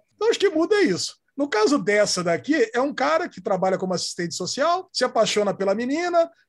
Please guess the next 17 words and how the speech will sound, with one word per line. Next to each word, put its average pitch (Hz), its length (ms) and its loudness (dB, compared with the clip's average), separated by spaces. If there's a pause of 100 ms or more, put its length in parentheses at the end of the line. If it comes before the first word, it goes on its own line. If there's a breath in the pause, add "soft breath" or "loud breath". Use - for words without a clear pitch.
e 226 80 -4
eles 226 240 0
ficam 214 200 0
três 208 360 0
anos 202 260 2
ali 190 160 0
namorando, 202 640 2
fazendo 180 340 -4
serviço 175 360 -4
de 185 60 -4
assistência 160 460 -8
social 180 560 -4 (280 soft breath)
na, 165 380 2
na 170 100 2
cidade 175 340 -2
de 233 80 -2
Nice. 240 500 0